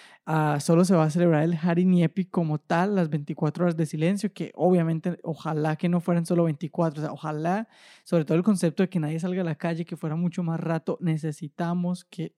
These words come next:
todos estén en casa, que hagamos nuestra parte y aparte de esto,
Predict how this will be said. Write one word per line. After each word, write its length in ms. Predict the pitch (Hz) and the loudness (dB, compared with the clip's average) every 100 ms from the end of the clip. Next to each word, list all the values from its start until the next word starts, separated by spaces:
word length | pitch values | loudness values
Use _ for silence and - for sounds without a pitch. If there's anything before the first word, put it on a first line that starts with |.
| - | -4
todos 360 | 151 160 160 | 0 2 0
estén 500 | 147 - 165 151 156 - | -4 -8 -4 -4 -6 -8
en 180 | 151 | -10
casa, 360 | 143 190 190 190 | -4 -4 -2 -4
que 100 | 165 | -6
hagamos 260 | 143 143 156 | -6 -4 -4
nuestra 300 | 156 - - | -6 -8 -6
parte 540 | - 208 202 208 196 - - - _ | -2 -2 -2 -4 -6 -8 -20 -20 _
y 260 | 208 262 269 _ _ | 2 2 0 _ _
aparte 600 | 160 156 - 170 196 196 | -6 -6 0 0 0 0
de 200 | 214 190 | 0 2
esto, 340 | 202 - 233 | 0 -4 -6